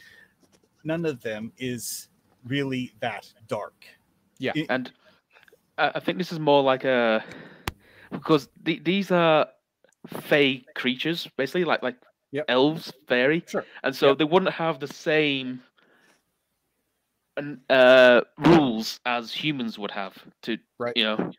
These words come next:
Speaker 3: And I believe in the canon that, that, that, uh, jet blackness is a, a mark of treason, I, I think.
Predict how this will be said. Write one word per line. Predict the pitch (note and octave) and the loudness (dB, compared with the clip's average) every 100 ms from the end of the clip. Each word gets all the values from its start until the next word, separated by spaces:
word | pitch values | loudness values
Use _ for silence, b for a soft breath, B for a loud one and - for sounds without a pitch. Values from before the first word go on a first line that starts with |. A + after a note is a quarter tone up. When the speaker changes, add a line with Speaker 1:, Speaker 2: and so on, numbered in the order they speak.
| b b b b b | b b b b b
Speaker 3:
And | C3 | 0
I | C3+ | 2
believe | - D#3+ F#3 F#3+ - - _ _ _ - | 4 4 2 0 -4 -12 _ _ _ -4
in | C#3 C#3 | -2 0
the | B2+ - _ _ _ | 0 -2 _ _ _
canon | - D#3 C3 G#2+ G2+ G2 - - | -8 -4 -2 -2 -4 -12 -20 -12
that, | B2 D3 - - B2+ | -6 -6 -6 -20 -6
that, | C#3 - | -4 -2
that, | C#3+ D#3 - _ _ _ _ _ _ _ _ _ _ _ C#3+ | -2 -2 -4 _ _ _ _ _ _ _ _ _ _ _ -2
uh, | C3 C3 C3 B2+ A#2 - | 0 0 0 -2 -6 -6
jet | C3 C#3+ - | -4 -2 -2
blackness | C#3+ B2 A2+ - | -4 -4 -10 -12
is | A#2+ | -10
a, | A#2+ - - | -10 -10 -10
a | A#2+ - | -8 -6
mark | B2 B2 C3+ | -4 -6 -8
of | - | -16
treason, | - A#2+ B2+ E3+ | -10 -8 -8 -8
I, | F3+ D#3 - | -8 -10 -8
I | C3 | -8
think. | E3 G3+ - | -8 -10 -12